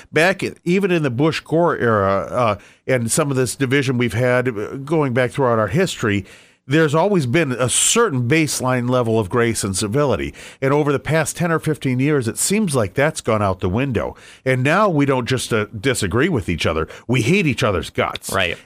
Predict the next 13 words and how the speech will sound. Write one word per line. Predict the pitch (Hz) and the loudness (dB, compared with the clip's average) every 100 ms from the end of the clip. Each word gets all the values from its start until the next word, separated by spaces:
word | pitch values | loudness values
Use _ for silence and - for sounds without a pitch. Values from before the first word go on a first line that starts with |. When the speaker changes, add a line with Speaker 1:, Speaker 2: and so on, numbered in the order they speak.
| - | -2
Speaker 1:
And, | 156 139 | -2 -2
and | 156 147 127 | -4 -2 2
that's | 202 233 - | 0 0 -2
wrong. | 98 107 85 57 - - | 0 0 0 -4 -8 -2
I | 127 | 0
mean, | 131 139 | 0 0
if | 151 127 | -2 0
you | 165 214 | 0 2
look | 185 180 147 | 0 0 -2
at | 123 | -2
what, | 127 131 113 | 0 0 0
what | 127 131 117 | 0 0 0
has | 120 110 113 | -2 -2 -8